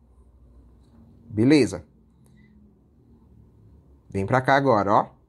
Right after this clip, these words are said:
Um sobre a frequência eu já achei, é um sobre sessenta, igual a N sobre um. Divisão de fração, repito a primeira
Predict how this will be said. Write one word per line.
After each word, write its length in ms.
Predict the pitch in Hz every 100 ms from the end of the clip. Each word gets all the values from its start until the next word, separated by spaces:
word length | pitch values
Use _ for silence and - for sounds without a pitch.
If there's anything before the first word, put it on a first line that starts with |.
| _ _ _ _ _ -
Um 220 | 123 135
sobre 340 | 131 110 107
a 60 | 107
frequência 540 | - 113 117 107 101
eu 40 | 98
já 140 | 98
achei, 440 | 98 - 104 151 - _ -
é 120 | 104
um 160 | 98 90
sobre 320 | - 90 90
sessenta, 800 | - 107 - 104 107 113 190 294 _ _ _ _ _ _ _ _ _ _ _ -
igual 640 | 101 98 101 95 104 156 - - _ -
a 240 | 113 123
N 400 | 95 98 110 170 - _
sobre 600 | - - - 92 87 98 165
um. 200 | 110 82 _ _ _ _ _ _ _ _ _ _ _ _
Divisão 380 | 135 160 160 170
de 80 | 160
fração, 460 | 180 196 190 196 214
repito 380 | 175 - 113
a 60 | 135
primeira 580 | 143 175 156 165 196